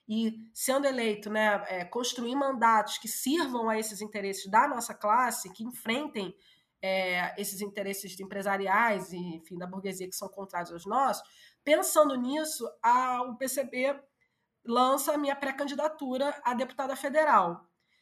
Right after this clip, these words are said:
E aí, outra questão que a gente colocou como prioritária também, né, no âmbito que o partido avalia,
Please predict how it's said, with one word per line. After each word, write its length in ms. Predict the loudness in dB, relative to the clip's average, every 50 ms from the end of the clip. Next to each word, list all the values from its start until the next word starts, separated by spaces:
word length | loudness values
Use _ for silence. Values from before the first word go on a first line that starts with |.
| _ _ _ _ -4
E 100 | 0 2
aí, 600 | 2 4 2 2 2 0 0 0 -2 -4 -8 -8 _
outra 300 | 4 4 4 4 4 0
questão 300 | -8 -8 -6 -6 -4 -4
que 60 | -4 -4
a 20 |
gente 220 | -6 -6 -8 -8
colocou 360 | -6 -4 -2 -2 -2 -2 -4 -6
como 240 | -4 -4 -6 -6
prioritária 580 | -4 -4 -2 -2 -2 -4 -2 0 0 0 0 -2
também, 540 | -2 -4 -4 -2 0 0 0 0 0 -2 -2
né, 400 | -2 -2 0 0 0 -2 -4 -8 -10
no 400 | -10 -8 -6 -6 -8 -8 -8 -6
âmbito 280 | -6 -6 -8 -10 _ _
que 80 | -16 -10
o 40 |
partido 600 | -8 -6 -6 -6 -6 -8 -6 -6 -6 -6 -6 -6 -4
avalia, 760 | -4 -2 -2 -2 -4 -4 -4 -4 -4 -4 -2 -4 -4 -6